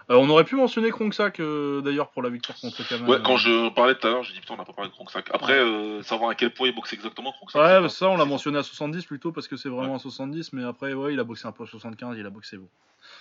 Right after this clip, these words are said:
Speaker 1: C'est
Speaker 2: Ouais.
Speaker 1: compliqué avec les tailles. Et puis, euh, il y a moins de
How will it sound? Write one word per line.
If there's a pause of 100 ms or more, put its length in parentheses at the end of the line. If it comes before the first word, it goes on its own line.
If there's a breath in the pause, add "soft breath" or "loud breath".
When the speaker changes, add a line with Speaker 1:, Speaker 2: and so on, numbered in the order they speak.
Speaker 1:
C'est
Speaker 2:
Ouais.
Speaker 1:
compliqué
avec
les
tailles. (140)
Et
puis,
euh,
il
y
a
moins
de